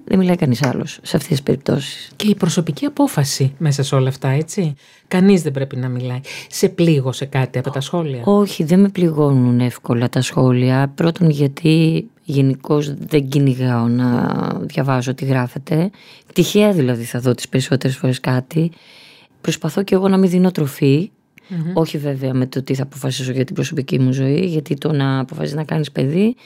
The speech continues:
Speaker 1: δεν είναι το ότι έχεις δώσει τροφή για σχόλιο.
Speaker 2: Εννοείται.
Speaker 1: Αυτό είναι,
Speaker 2: Είναι η δική σου απόφαση,
Speaker 1: ακριβώς.
Speaker 2: επιλογή, η ζωή σου,
Speaker 1: Είναι
Speaker 2: η
Speaker 1: θέμα
Speaker 2: ίδια.
Speaker 1: ζωής. Από εκεί και πέρα, πάντοτε, επειδή από πολύ μικρή είμαι εκτεθειμένη
Speaker 2: Μμ.
Speaker 1: στη δημοσιότητα, έχω μάθει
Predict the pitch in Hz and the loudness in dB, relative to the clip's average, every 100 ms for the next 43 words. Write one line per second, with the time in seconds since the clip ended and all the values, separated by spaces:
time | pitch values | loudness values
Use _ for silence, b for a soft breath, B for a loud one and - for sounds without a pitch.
0 | b b b b 156 160 151 139 131 - | b b b b 2 4 4 2 0 -2
1 | 131 127 131 135 131 - 139 127 131 - | 0 0 -2 0 0 0 0 0 0 -2
2 | 131 127 123 117 170 127 135 175 156 156 | -4 -2 0 -2 -2 0 2 2 2 2
3 | 135 - 285 240 254 262 254 233 233 180 | -2 -4 -4 -2 0 0 0 0 2 0
4 | - 247 247 226 - 214 - 139 123 131 | 0 -4 -4 -4 -2 -2 -2 -2 -2 -2
5 | 175 180 262 214 196 208 151 196 202 170 | -4 -4 -4 2 4 4 4 2 4 4
6 | 190 139 156 135 - - B B B B | 2 2 2 0 -2 -12 B B B B
7 | _ - 170 185 262 - 208 - 233 226 | _ -6 -4 -4 -4 -6 -4 -4 -2 -2
8 | 226 226 - b b b b b _ - | -2 -4 -8 b b b b b _ -2
9 | 196 208 220 - 214 208 - - _ 185 | 2 2 0 0 0 0 -2 -6 _ -4
10 | 170 190 202 208 196 214 190 170 156 139 | 2 2 2 0 2 2 0 0 0 -2
11 | - 120 123 120 113 120 135 156 127 117 | -6 -2 0 2 2 0 -2 -2 -2 -6
12 | _ _ _ - 147 135 123 - 127 120 | _ _ _ -4 0 2 2 2 0 0
13 | - - 190 - 202 - 233 190 185 175 | -8 -4 -4 -2 -4 -2 0 2 0 -2
14 | - 185 196 | -2 0 -2